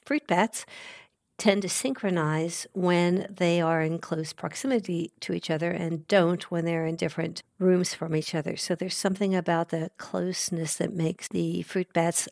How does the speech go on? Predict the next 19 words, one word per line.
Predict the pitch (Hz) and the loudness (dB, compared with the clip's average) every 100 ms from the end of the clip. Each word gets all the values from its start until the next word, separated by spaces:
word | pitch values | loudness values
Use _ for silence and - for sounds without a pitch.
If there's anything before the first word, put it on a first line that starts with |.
| _ _ _ - | _ _ _ -10
little | 185 185 - | -4 -2 -2
thimble-sized | - 269 208 - 185 165 - - _ - | 2 4 4 4 4 2 -4 -18 _ 2
brains | 180 170 175 175 - - | 4 6 4 -2 -8 -14
synchronize. | - - 214 - 165 175 170 202 - - - | -2 4 6 4 0 0 -2 -4 -10 -6 6
Well, | 240 233 262 | 8 10 6
if | - | 6
that's | 349 480 - | 8 8 4
the | - | 4
case | - 190 185 | 6 6 6
in | - 170 | 2 -2
fruit | - 185 190 | 0 -2 -2
bats, | 151 143 180 - - - - | -2 -2 -4 -4 -4 -4 2
and | 190 180 185 - | 6 6 4 4
that's | 202 202 - | 6 6 6
the | 202 | -2
case | - 175 175 - | 2 2 2 -4
in | - 180 | 0 0
other | - 185 202 | 4 6 6
animals, | 170 160 156 147 170 226 - | 6 4 2 0 0 -2 -4